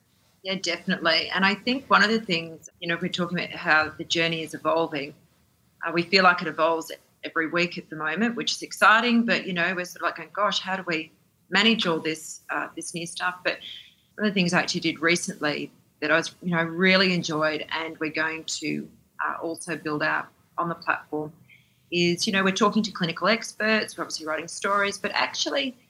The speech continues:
you know, I really enjoy talking to people out there, like, real people with real problems. And, and I think there's a really great things that can come about for people on their own health journeys to hear from real people with real problems. Like, I'll shortly be sharing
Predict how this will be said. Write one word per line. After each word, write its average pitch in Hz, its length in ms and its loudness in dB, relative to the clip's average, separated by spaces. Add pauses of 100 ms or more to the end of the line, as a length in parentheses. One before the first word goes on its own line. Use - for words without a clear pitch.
(140)
you 240 100 4
know, 226 280 6
I 233 40 6
really 254 260 2
enjoy 214 360 2
talking 196 480 -4 (320)
to - 140 -4
people 226 440 2
out 170 280 4
there, 156 140 2
like, 160 220 4
real 196 180 2
people 190 420 -2
with 165 160 -4 (100)
real 190 220 2
problems. 143 580 -2 (100)
And, 160 400 -6 (160)
and 156 140 -2
I 165 80 -2
think 190 440 -4
there's 160 320 -2 (240)
a 160 120 -4
really 180 380 -4 (220)
great 190 380 4
things 180 240 0
that - 120 -8
can 175 120 -4
come 180 220 -2
about 156 480 2
for 170 80 -10
people 196 300 2
on 175 140 4
their 226 140 6
own 175 100 6
health 175 220 0
journeys 160 320 -6
to 202 80 -4
hear 196 220 0
from 185 400 -2
real 190 200 2
people 185 320 -4
with 170 200 -6
real 156 140 -2
problems. 165 440 -8
Like, 165 140 0
I'll 170 140 2
shortly - 360 -2
be 160 120 -6
sharing 151 520 -2